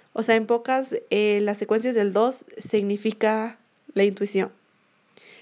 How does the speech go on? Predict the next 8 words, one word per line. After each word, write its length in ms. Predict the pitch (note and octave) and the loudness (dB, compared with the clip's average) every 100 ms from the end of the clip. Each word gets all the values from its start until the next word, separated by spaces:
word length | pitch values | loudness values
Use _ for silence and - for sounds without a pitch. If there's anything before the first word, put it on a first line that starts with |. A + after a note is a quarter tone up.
| - | 0
Luego 260 | A#3 B3 C4 | 6 6 6
viene 600 | A#3+ A3+ A3+ A3+ G#3+ - | 2 0 2 2 0 -2
mi 140 | G#3+ | -2
favorita, 580 | G3+ F3+ F3+ F#3 F#3+ F#3 | 0 -2 0 -2 -2 2
se 100 | F#3+ | 2
podría 320 | G3 F#3+ F#3+ F#3 | 2 0 2 0
decir, 340 | G#3 G#3 G3+ | 0 0 0
porque 460 | G3 G3+ G3+ F#3+ | -2 0 0 0